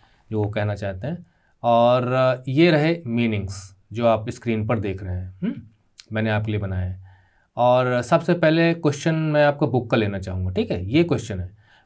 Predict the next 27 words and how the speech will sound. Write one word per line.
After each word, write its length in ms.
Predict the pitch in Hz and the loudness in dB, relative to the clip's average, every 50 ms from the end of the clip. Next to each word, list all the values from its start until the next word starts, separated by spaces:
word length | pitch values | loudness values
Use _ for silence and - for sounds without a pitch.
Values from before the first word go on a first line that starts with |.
| - | -4
मैंने 240 | 117 139 156 175 180 | 0 2 4 4 4
इसे 200 | 175 175 180 180 | 4 4 4 2
इसलिए 280 | 175 151 143 - 175 156 | 2 2 2 2 2 4
जानबूझ 320 | 160 151 147 147 147 143 | 4 2 4 2 0 0
के 100 | - 143 | 0 -2
यहाँ 120 | 135 131 127 | -2 -2 -2
पे 100 | 127 - | -2 -2
रखा 260 | 113 113 120 117 117 | -4 -2 0 0 0
है 200 | 147 196 190 - - _ _ _ _ _ _ _ | 0 0 -4 -8 -20 _ _ _ _ _ _ _
कि 140 | - 170 175 | 2 4 4
इससे 400 | 170 175 156 151 151 - - 175 | 4 2 0 -2 -2 0 2 4
आपको 240 | 170 170 170 170 170 | 4 4 4 4 2
ये 60 | 170 | 4
पता 200 | 170 156 147 151 | 4 4 0 2
चल 200 | 139 143 127 120 | 2 2 0 2
जाए 200 | 123 131 143 160 | 2 2 2 4
कि 80 | 170 165 | 2 0
कितनी, 920 | 170 - - 151 - - 143 151 165 175 185 185 185 185 175 160 - - - | -2 -2 -4 -4 -4 -2 -2 2 2 4 4 4 4 4 4 2 0 -6 -6
अ, 200 | 135 131 127 127 | -2 -2 0 0
जो 420 | 117 113 131 135 135 135 135 - - | 0 -2 -2 0 0 -2 -2 -4 -10
सिर्फ 380 | 143 135 - 175 175 175 175 - | -12 -4 2 2 2 2 2 0
कहने 280 | - 131 127 139 151 151 | 0 0 2 2 0 2
के 80 | 156 | 2
लिए 100 | 156 156 | 2 2
फायर 580 | 156 156 - - 120 120 123 120 110 104 107 - - - - _ _ _ _ _ - | 2 -2 0 2 4 4 4 4 2 0 -4 -8 -14 -18 -20 _ _ _ _ _ -6
रिप्रेजेंट्स 500 | 120 110 110 127 123 131 143 143 143 127 | -6 -2 -2 -2 0 0 0 -2 -2 -4
डिजायर, 460 | 110 113 117 107 113 110 107 104 101 | -2 0 0 0 2 2 2 2 0